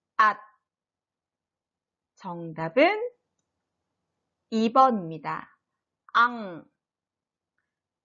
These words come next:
앙. 정답은 삼 번입니다. 악, 악. 정답은 사 번입니다.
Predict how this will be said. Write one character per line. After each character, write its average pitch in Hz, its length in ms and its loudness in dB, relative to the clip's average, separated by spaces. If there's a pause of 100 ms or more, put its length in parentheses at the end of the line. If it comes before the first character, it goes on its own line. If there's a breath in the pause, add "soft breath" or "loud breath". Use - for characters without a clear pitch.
(120)
앙. 233 580 -2 (1200)
정답은 180 960 -4 (1500)
삼 330 320 -4
번입니다. 175 760 0 (640)
악, 220 240 2 (2000)
악. - 460 -2 (1300)
정답은 175 1000 -6 (1160)
사 320 320 -2
번입니다. 202 760 -2